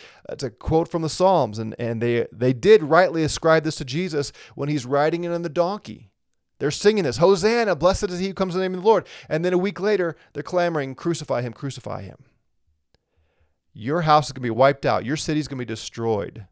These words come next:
You Jews are suffering the wrath of God for generations, and that's how it's gonna be unless you acknowledge that I'm the Messiah. Then notice Jesus came out from the temple. He said all this in the temple. He came out from the temple, was going away, and his disciples went up to point out the temple buildings.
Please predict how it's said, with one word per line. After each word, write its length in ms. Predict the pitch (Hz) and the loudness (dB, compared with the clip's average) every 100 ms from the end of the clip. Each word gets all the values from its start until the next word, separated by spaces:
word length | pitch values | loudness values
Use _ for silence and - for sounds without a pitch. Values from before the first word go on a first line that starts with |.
| _ | _
You 240 | 98 139 | -8 -6
Jews 440 | 147 120 165 185 147 | -4 -2 0 0 -2
are 160 | 120 110 | -4 -4
suffering 540 | - 156 143 160 151 | -2 -2 -2 -4 -8
the 100 | 117 | -8
wrath 480 | 98 110 127 147 - | -6 -4 -2 -4 -8
of 140 | 117 | -12
God 340 | 113 123 127 117 | -6 -4 -4 -8
for 120 | 104 | -16
generations, 800 | 92 147 160 160 170 - 98 - - _ _ _ _ _ - | -8 -4 2 2 0 -6 -10 -14 -20 _ _ _ _ _ -16
and 320 | 110 104 90 _ - | -12 -12 -14 _ -10
that's 220 | 110 - | -10 -4
how 100 | 131 | -4
it's 100 | 127 | -2
gonna 160 | 143 | -6
be 220 | 131 151 123 | -4 -2 -2
unless 400 | 98 104 113 - | -2 -4 -4 -6
you 200 | 117 107 | -8 -8
acknowledge 440 | 95 104 104 98 | -6 -4 -4 -4
that 140 | 98 | -6
I'm 140 | 98 104 | -6 -6
the 100 | 101 | -10
Messiah. 540 | 98 - 98 90 - - _ _ _ _ _ _ _ _ _ | -10 -8 -8 -8 -12 -20 _ _ _ _ _ _ _ _ _
Then 200 | 131 190 | 0 4
notice 420 | 202 190 151 - | 6 6 4 -4
Jesus 300 | - 170 170 | -4 -2 -2
came 220 | - 160 139 | 0 0 4
out 220 | 165 214 | 4 4
from 120 | 170 | 0
the 60 | 143 | -4
temple. 520 | 147 113 117 165 - _ _ _ _ _ _ | -4 -2 -2 -2 -6 _ _ _ _ _ _
He 60 | - | -6
said 180 | 151 156 | 2 10
all 160 | 170 | 10
this 180 | 196 202 | 10 4
in 60 | 165 | 2
the 80 | 180 | 0
temple. 420 | 147 123 131 - _ - - _ _ _ _ | 0 0 -4 -6 _ -20 -20 _ _ _ _
He 120 | 123 | -10
came 200 | 117 165 | -2 4
out 160 | 180 214 | 6 6
from 80 | 196 | 4
the 40 | |
temple, 320 | - 160 139 | 0 0 0
was 100 | 147 | -2
going 280 | 123 147 196 | 0 0 2
away, 360 | 196 180 151 151 | 4 8 8 8
and 80 | 143 | 4
his 120 | 120 | 0
disciples 460 | 123 147 160 151 | 2 2 4 0
went 140 | 117 143 | 0 0
up 100 | 151 | 0
to 100 | 139 | -4
point 260 | - 147 | -2 0
out 140 | 139 139 | 0 0
the 60 | |
temple 260 | 135 156 143 | -2 -2 0
buildings. 720 | 135 208 196 131 98 - - | 2 4 4 0 -2 -14 -18